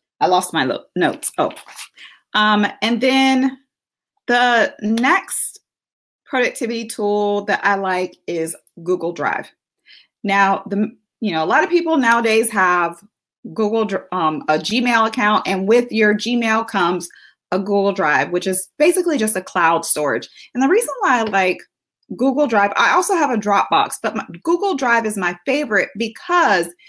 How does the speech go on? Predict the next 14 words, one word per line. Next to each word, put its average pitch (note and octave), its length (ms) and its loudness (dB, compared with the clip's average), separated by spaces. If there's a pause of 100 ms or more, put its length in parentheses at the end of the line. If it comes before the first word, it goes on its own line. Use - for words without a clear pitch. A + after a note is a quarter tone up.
(160)
you B3 160 0
can C4 280 -2
open B3 500 2
and G3+ 240 -2 (120)
edit G#3 420 0
any G#3+ 220 0
documents G3+ 580 -2
that F#3 220 -2
you G3 80 -4
have G#3+ 340 0
in G#3+ 60 0
your F#3 180 0
Google E3+ 400 -4
Drive D#3 380 0